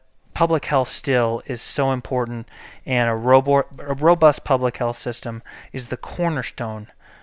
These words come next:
of any good healthcare system. Okay,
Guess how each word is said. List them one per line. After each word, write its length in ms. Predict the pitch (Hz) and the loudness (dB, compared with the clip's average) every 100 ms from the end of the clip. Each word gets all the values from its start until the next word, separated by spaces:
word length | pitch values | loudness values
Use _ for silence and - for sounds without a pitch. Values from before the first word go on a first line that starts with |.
| - | -8
of 140 | 131 120 | -6 -4
any 240 | 120 117 | -4 -4
good 200 | - 110 | -4 -6
healthcare 460 | - 107 - 113 110 | -4 -8 -10 -12 -12
system. 380 | 110 - - 131 _ _ _ _ _ _ _ _ _ _ _ _ _ _ _ _ _ _ _ | -14 -14 -20 -20 _ _ _ _ _ _ _ _ _ _ _ _ _ _ _ _ _ _ _
Okay, 600 | 135 - 147 156 123 - | -8 0 4 4 2 -8